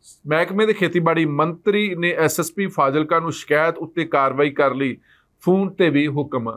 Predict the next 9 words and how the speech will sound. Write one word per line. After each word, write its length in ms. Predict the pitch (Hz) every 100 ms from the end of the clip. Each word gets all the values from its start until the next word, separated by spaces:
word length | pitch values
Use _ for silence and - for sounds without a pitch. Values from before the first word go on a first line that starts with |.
| 135
ਦਿੱਤੇ 340 | 147 190 147 117
ਸਨ। 280 | - 101 92 - _ _ _
ਮੁੱਖ 240 | 143 214 214
ਖੇਤੀਬਾੜੀ 480 | 202 208 196 208 208
ਅਫਸਰ 240 | 208 214
ਨੇ 100 | 208
ਇਸ 200 | 190 175 175
ਸ਼ਿਕਾਇਤ 400 | - 165 165 160
ਬਾਬਤ 500 | 147 151 147 -